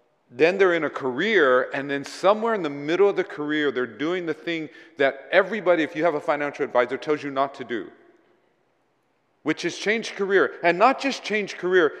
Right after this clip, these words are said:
change career for a less lucrative job. One of the first guys I met at Southwestern Seminary,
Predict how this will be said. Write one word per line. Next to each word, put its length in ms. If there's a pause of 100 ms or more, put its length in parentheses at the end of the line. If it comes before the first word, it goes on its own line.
(140)
change 360
career 460 (180)
for 400
a 160
less 520
lucrative 680 (320)
job. 360 (3250)
One 260
of 80
the 80
first 440
guys 280
I 140
met 580
at 160
Southwestern 560
Seminary, 500